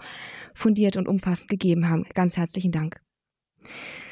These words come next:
Wir sind leider bedauerlicherweise am Ende unserer Sendezeit angekommen. Deswegen ist es nicht mehr möglich, weitere Hörer auf Sendung zu nehmen.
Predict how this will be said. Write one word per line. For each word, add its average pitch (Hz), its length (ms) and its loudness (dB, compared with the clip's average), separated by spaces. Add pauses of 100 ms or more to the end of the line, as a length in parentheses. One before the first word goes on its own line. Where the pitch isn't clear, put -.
(220)
Wir 202 120 4
sind 202 140 4
leider 220 380 4
bedauerlicherweise 185 1080 2
am 170 160 2
Ende 196 260 2
unserer 180 260 2
Sendezeit 185 520 2
angekommen. 180 480 2
Deswegen 175 340 2
ist 190 240 0
es 175 140 0
nicht 196 160 2
mehr 185 100 4
möglich, 190 320 2
weitere 185 380 0
Hörer 185 440 2
auf 170 120 -2
Sendung 220 420 4
zu - 140 -2
nehmen. 185 300 6